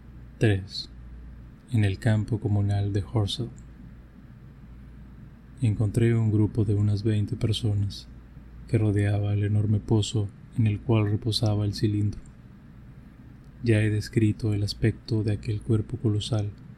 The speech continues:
sepultado en el suelo. El cé-, césped y la tierra que lo rodeaban parecían chamuscados, como por una explosión súbita. Sin duda alguna habíase producido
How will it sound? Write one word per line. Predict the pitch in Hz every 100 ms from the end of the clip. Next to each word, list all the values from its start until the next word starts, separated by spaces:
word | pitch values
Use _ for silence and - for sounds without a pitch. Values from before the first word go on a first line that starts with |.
| - -
sepultado | - 113 113 101 107 104 104
en | 104
el |
suelo. | 98 110 101 98 - - - - - - - - - - -
El | 107
cé-, | - 113 107
césped | - - 113 104 - 107
y | 101
la | 104
tierra | - 107 107 101
que | -
lo | 104 104
rodeaban | 101 104 104 104 101 95 -
parecían | 110 107 - 113 104 101
chamuscados, | 104 101 - 113 107 104 - - - - - - - - -
como | 107 101
por | 120 104
una | 101 101
explosión | - 110 101 107
súbita. | 101 113 101 101 - - - - - - - - - - - -
Sin | - 113 101
duda | 107 110 110
alguna | 104 104 107 107 107
habíase | 104 107 104 110
producido | 113 104 101 - 110